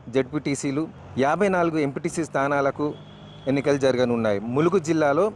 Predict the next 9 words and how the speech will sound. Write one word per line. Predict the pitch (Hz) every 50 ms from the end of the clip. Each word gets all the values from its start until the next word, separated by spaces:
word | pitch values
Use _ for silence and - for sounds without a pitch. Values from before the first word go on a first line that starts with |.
| - -
ఏటూరు | 135 139 147 - 175 170
నాగారం, | 165 151 147 147 147 147 151 147
మంగపేట, | 139 131 135 143 139 - 147 135 - -
కన్నాయిగూడెం, | 139 131 - - 127 127 139 147 147 143 131 127 135 131 131 123 120
వాజేడు, | 107 117 117 131 127 135 139 131 123 123 131 135 - - - - - - - -
వెంకటాపూర్ | 113 127 131 120 156 143 151 147 - - 147 135 127
జెడ్పీటీసీలు, | 120 127 127 120 - 127 120 139 127 - - 135 127 131 156 - - - - - - - -
ముప్పై | 131 135 - - - 202 190 160 131 -
ఎంపీటీసీలకు | 139 139 135 165 - 165 151 - 170 151 147 - 160 151 123 110